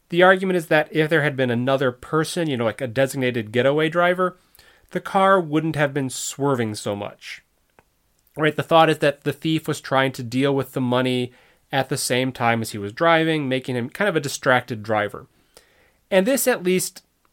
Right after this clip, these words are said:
starts to sound plausible.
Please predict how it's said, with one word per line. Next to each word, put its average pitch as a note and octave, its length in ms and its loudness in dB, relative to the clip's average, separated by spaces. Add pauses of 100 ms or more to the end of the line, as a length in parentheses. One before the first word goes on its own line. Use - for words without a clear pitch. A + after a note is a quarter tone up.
(400)
starts - 640 2
to - 100 -10
sound F#3+ 360 -2
plausible. F#3+ 680 0